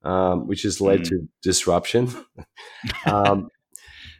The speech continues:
Speaker 1: I, I think it's, it's a magic place to, to play in. Um, it will get more competitive. Uh, we will see the bigger,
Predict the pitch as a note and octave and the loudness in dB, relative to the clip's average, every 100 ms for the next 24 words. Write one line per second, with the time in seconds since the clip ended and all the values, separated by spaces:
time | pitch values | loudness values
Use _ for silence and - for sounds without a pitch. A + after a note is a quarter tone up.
0 | _ A#2+ C#3+ C#3+ G2+ B2 A#2+ A2 A2 - | _ 6 6 6 6 4 4 0 0 0
1 | - - G2+ - G2 G#2+ G2+ G#2 - _ | -2 -2 -4 -2 2 2 2 -2 -8 _
2 | _ - G#2+ G#2 - F2+ _ - F#2 A2 | _ 0 2 2 -4 -10 _ -14 -4 0
3 | A2 C3 F3 D#3+ _ _ G2 G2 G2 F#2 | 2 2 -2 -10 _ _ -2 2 2 0
4 | - - G#2 G#2+ - A2 G#2 A2+ - F#2 | -8 -6 -4 -2 0 0 2 -2 -2 4
5 | G#2+ G2+ G2 - G2 F#2+ G2 F#2 - _ | 4 4 -2 0 2 2 2 0 -6 _
6 | _ _ _ _ _ _ - F2+ F#2+ A#2 | _ _ _ _ _ _ -4 -2 -2 2
7 | B2 A2+ C3 C#3+ - C#3+ B2+ A2+ G#2+ F#2 | 2 6 6 6 6 6 6 4 0 -4
8 | F#2+ _ C3 B2 C3 | -16 _ -4 0 0